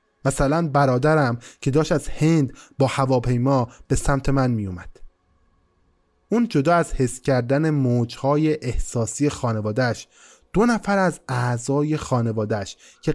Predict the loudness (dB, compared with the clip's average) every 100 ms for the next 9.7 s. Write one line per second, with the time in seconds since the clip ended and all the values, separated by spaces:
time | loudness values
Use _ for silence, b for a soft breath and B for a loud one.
0 | -2 -2 -2 -4 -4 -4 -4 0 0 0
1 | -2 -2 -2 -2 0 0 2 0 -2 B
2 | B B -4 -2 -2 0 0 0 0 -2
3 | 0 0 -2 -2 0 2 2 2 0 0
4 | 0 -2 0 0 0 -2 -2 0 0 0
5 | 0 -2 -2 -2 -2 -2 -4 -2 -2 0
6 | 0 0 B B B 2 2 2 -4 _
7 | _ _ _ _ _ _ _ _ _ _
8 | _ _ _ 0 2 2 0 -4 B B
9 | 0 2 2 2 0 -2 -2